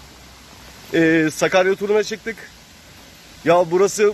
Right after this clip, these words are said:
muhteşem arkadaşlar. Ben size şimdi doğayla alakalı,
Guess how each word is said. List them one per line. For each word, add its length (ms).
muhteşem 360
arkadaşlar. 480
Ben 120
size 280
şimdi 440
doğayla 540
alakalı, 720